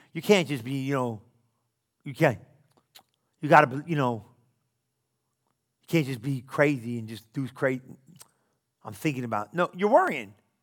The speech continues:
You're really worrying. Don't say, like, we try to, we try to cover worry as, like, responsibility. Um, you gotta be responsible.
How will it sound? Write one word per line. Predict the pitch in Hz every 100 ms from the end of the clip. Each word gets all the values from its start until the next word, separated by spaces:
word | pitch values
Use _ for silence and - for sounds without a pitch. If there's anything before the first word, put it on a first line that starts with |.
| _ _ _ _ _ _ _ _ _
You're | 160
really | 190 247
worrying. | 240 277 381 165 110 - _ _ -
Don't | 202 262
say, | 269 220
like, | 208 185
we | 190
try | 220 240 220
to, | 196 -
we | 202
try | 196 220
to | 208
cover | - 208 202 180
worry | 165 208 196 175
as, | 160 147
like, | 156 147
responsibility. | 147 - 175 135 123 131 101 92 _ _ _ _ _ -
Um, | 185 170 - -
you | 160
gotta | 202 175
be | 165
responsible. | 151 - 156 135 113 104 95